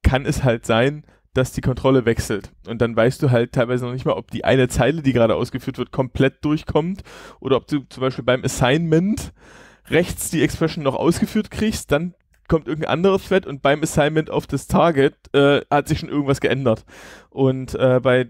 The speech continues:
äh, bei Async und bei JavaScript ist es halt eben so, du weißt, erst wenn du den Execution-Block über einen Yield oder,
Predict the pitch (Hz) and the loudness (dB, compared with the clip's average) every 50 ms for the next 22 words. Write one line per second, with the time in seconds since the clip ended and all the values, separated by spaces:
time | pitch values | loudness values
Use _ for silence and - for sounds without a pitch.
0 | _ - - - 110 135 127 120 - - - 131 151 143 160 160 - 101 131 143 | _ -16 -6 0 2 2 2 2 2 2 4 4 4 4 2 0 0 -4 -4 -4
1 | 139 - 135 123 127 - - 165 165 - 160 151 143 135 - 156 139 139 - - | 0 2 2 2 2 2 0 -2 0 0 0 0 0 2 2 2 2 2 -2 -6
2 | 104 123 139 135 139 143 143 139 120 123 117 127 151 - - - 101 123 147 165 | -6 -6 -6 -4 -6 -6 -6 0 2 4 4 4 2 0 -4 -2 0 0 0 0
3 | - - 139 139 139 131 131 151 170 196 202 170 165 160 160 - - - - - | -2 -6 -6 -6 -6 -8 -12 -12 -10 -8 0 0 0 2 2 -2 -4 -4 -10 -6
4 | - 165 156 - 156 127 123 113 117 _ 107 120 120 123 120 120 120 120 139 147 | -6 -6 -6 -6 -8 -4 -4 -4 -4 _ -8 -6 -4 -2 -2 -4 -6 -6 -4 2
5 | 160 165 165 160 160 - - 147 - 123 131 131 127 123 123 123 123 | 4 4 4 4 2 -2 -10 -6 -4 0 2 4 4 4 4 2 0